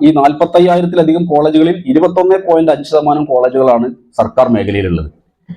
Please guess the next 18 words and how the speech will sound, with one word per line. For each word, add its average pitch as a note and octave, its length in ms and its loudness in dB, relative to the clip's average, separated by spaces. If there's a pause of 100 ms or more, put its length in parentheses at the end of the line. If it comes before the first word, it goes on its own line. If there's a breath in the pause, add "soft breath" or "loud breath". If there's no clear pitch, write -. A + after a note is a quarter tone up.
(160 loud breath)
ഇവിടെയാണ് E3+ 680 2 (220)
ആകെ F3+ 280 4
കോളേജിൽ F3 400 0
പഠിക്കുന്ന C#3+ 380 2
കുട്ടികളിൽ C#3+ 540 0 (200)
മുപ്പത്തെട്ട് F3 600 0
പോയിന്റ് C3 260 0
നാല് A2+ 160 2
ശതമാനം G2 400 -2
കുട്ടികൾ F#2 280 -8
പഠിക്കുന്നത്. E2 440 -8 (1700)
പതിമൂന്ന് A#3+ 420 2
പോയിന്റ് A3+ 360 0
അഞ്ച് F#3 160 -2
ശതമാനം F3 600 0
കോളേജുകളാണ് D3 560 0
എയ്ഡഡ് D3+ 400 0
കോളേജുകൾ. F2+ 440 -2